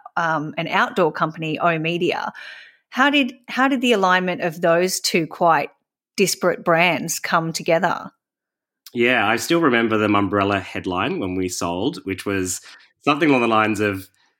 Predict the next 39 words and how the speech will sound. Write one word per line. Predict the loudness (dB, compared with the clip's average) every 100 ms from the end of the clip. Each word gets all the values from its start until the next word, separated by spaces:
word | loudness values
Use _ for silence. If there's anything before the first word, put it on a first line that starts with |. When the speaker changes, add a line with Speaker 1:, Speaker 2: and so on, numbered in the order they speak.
| _ _
Speaker 2:
"In | 0
a | 0
surprise, | -2 -6 0 2 2 0 -4 -8
in | -2
a | 0
surprising | -2 0 2 4 4 2 2
move, | 0 0 -4 -10 -16 _ _
Speaker 1:
Yes, | 2 2 2 0 0
Speaker 2:
O |
buys | 0 0
Speaker 1:
it's, | 2
I, | 2
Speaker 2:
Junkee | 4
Speaker 1:
I've, | 2 0
Speaker 2:
Media." | 0
Speaker 1:
I've | 0 2
got | 2 2
it | 2
in | 2 2
front | 0 2
of | 0
me. | -2 -2 0
O | 2 2
Media | 2 2 2 2
buys | 4 2 0
Junkee | -2 -2 -2 -4 -4 -8 -14
Media | -6 -4 -2 2 0
in | 0 -4
surprise | -4 -6 0 2 4 2 -4
move. | -6 -6 -8 -10 -12 -14
Speaker 2:
There | -2 2 4
you | 2
go. | 2 2 2 0
Yeah, | 2 4
I | 2
loved | 2 2 0 -6
that | -6
headline. | -8 -8 -8 -8 -10 -2
Um, | -2 -2 -8